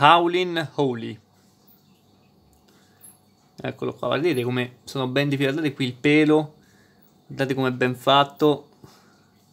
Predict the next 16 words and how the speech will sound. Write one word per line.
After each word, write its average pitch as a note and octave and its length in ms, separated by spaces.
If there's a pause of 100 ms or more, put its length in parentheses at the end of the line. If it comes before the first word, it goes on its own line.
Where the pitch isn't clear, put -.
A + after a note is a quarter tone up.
(960)
Eh, C#3 340
sono, D#3+ 640
sono E3 140
fatti E3+ 280
veramente F#3 460
bene, B2+ 340
una A#2+ 180
bella F3+ 480
collezione, D3 680
veramente C#3+ 520
bella, F#3 760 (400)
per B2 220
dire D#3 320
bella, A#2 440
spettacolare E3 840
anzi. A#2 380